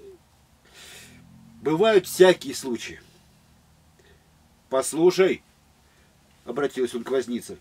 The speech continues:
«так ты говоришь, что здесь не опасно?» «Это жаль. Я люблю, знаешь ли, с разбойниками драться. На вид-то я худой, болезненный, а сил у меня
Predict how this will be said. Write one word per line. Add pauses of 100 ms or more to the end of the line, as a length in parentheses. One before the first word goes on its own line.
(840)
«так
ты
говоришь,
что
здесь
не
опасно?» (1500)
«Это
жаль. (1080)
Я
люблю, (120)
знаешь
ли,
с
разбойниками
драться. (800)
На
вид-то
я
худой,
болезненный, (540)
а
сил
у
меня